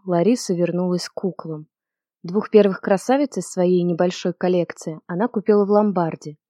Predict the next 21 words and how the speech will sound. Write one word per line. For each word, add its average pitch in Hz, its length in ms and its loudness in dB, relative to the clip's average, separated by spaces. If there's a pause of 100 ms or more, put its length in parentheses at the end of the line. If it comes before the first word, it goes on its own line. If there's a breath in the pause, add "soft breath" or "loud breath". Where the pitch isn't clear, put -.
(180)
в 175 80 -4
отделе 175 400 4
антиквариата, 180 880 -2 (160)
куда 180 240 2
завернула 165 540 -2
случайно. 156 800 -8 (520)
На 185 140 2
улице 233 320 2
стоял 175 280 0
страшный 170 440 -6
мороз, 175 500 -4
и 185 140 -4
Лариса 175 400 0
зашла 170 280 -6
в - 120 -20
первое 240 300 2
попавшееся 185 680 -6
по 170 120 -8
дороге 175 460 -2
присутственное 190 840 -4
место, 175 460 -4